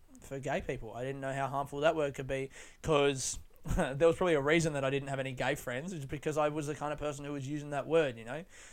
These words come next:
Um, and it had never, I'd never seen anyone be hurt by it, so I was always like,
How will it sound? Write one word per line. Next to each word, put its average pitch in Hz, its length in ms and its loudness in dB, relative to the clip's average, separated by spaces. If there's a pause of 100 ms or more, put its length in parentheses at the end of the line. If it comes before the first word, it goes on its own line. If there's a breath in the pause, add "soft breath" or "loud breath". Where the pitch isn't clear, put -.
(220 loud breath)
Um, 127 480 -4 (120)
and 139 160 -2
it 147 140 -2
had 151 160 0
never, 151 320 2
I'd 151 120 2
never 185 180 2
seen 185 460 -2
anyone 190 360 -2
be 185 120 -2
hurt 190 260 -2
by 202 220 -2
it, 294 160 -2 (220 loud breath)
so 160 260 2
I 160 100 8
was 165 180 6
always 147 420 4
like, 139 300 0